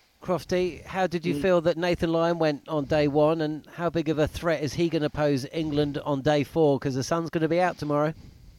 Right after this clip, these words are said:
Speaker 2: Yeah, absolutely. He's gonna be a big threat. Um, he, we all know how good he is. He's, he's as good an off spinner that I've seen play, uh, international cricket, that's for sure. Um, he's gonna be a huge threat. He also has got that,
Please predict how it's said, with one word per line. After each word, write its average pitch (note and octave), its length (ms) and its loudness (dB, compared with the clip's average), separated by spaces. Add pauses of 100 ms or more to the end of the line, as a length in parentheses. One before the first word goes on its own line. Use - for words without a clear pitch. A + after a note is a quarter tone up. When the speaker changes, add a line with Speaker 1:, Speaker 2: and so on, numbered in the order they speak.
(160)
Speaker 2:
Yeah, C#3 160 6
absolutely. C3 320 2
He's A2+ 100 2
gonna B2 140 4
be A#2 100 4
a A2+ 60 2 (180)
big D3+ 220 2
threat. C#3 340 0 (420)
Um, B2+ 440 2
he, A#2+ 160 -4
we B2+ 200 2
all A2+ 200 6
know A2 220 6
how A2+ 240 0 (220)
good B2+ 180 4
he A#2 140 2
is. A2 140 2
He's, G#2+ 200 -4
he's A2+ 220 -6
as A2 120 0
good B2 180 2
an B2 100 4
off A#2 220 2
spinner A#2 340 2 (440)
that B2 100 4
I've B2 260 2
seen A#2+ 240 2
play, A#2+ 440 2 (320)
uh, - 40 -2
international A#2 840 2
cricket, A#2 300 0
that's A2+ 160 0
for A2 140 -2
sure. A2+ 300 4 (460)
Um, A#2+ 360 2 (140)
he's B2+ 240 0
gonna C#3 140 2
be B2 100 8
a A#2 40 6
huge C#3 320 4
threat. C3 320 4 (280)
He D3 140 2
also F#3 260 2
has D3 100 0
got D#3+ 200 2
that, - 200 0